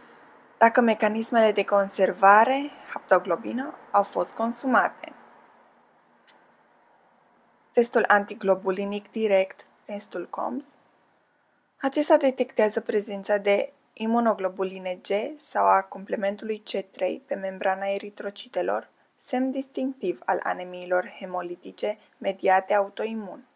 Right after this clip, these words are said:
Testul antiglobulinic indirect, tot testul coms, detectează prezența anticorpilor direcționați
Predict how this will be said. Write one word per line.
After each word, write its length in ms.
Testul 420
antiglobulinic 1040
indirect, 720
tot 240
testul 340
coms, 340
detectează 560
prezența 480
anticorpilor 840
direcționați 920